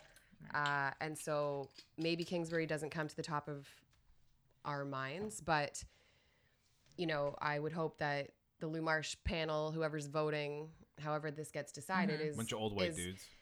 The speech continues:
Speaker 2: is following their career extensively and knows exactly, you know, what they've accomplished recently. Like, I mean, Kingsbury, because he's in the news recently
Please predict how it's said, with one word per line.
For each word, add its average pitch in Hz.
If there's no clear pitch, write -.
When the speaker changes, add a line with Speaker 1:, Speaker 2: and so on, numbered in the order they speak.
Speaker 2:
is 262
following 196
their 165
career 165
extensively 143
and 147
knows 151
exactly, 139
you 143
know, 139
what 151
they've 151
accomplished 143
recently. 156
Like, 190
I 233
mean, 247
Kingsbury, 240
because 196
he's 190
in 185
the 180
news 175
recently 165